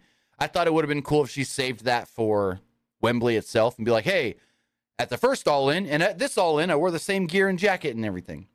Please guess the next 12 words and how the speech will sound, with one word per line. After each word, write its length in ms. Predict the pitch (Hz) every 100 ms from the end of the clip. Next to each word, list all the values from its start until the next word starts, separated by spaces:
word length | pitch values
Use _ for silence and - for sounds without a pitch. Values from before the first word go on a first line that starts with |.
| _ _
Also, 360 | 151 175 185 160
I 60 |
think 200 | 147 180
they 120 | 185 160
said 240 | 165 147
something 280 | 156 147 143
along 240 | 139 139
the 80 | 135
lines 300 | 131 135 127
of, 260 | 131 123 - _ _ _ _ _ _ -
"All 300 | 165 185 -
In 500 | - 160 170 180 180